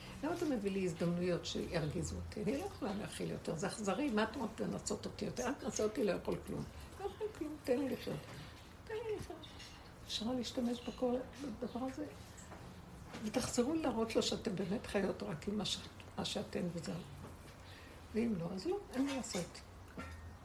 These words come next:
אין מה לעשות. יותר מדי מופקרים להסכים למצב שלנו, עבדות.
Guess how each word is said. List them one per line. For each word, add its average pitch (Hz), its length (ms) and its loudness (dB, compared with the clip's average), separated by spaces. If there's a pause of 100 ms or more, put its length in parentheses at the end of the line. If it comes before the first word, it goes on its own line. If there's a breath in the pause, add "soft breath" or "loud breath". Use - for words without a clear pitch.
(160)
אין 220 160 6
מה 233 60 4
לעשות. 185 300 4 (380 loud breath)
יותר 254 200 4
מדי 240 320 4 (280)
מופקרים 180 920 2 (460)
להסכים - 600 4 (100)
למצב 156 460 0
שלנו, 175 400 0
עבדות. 180 500 0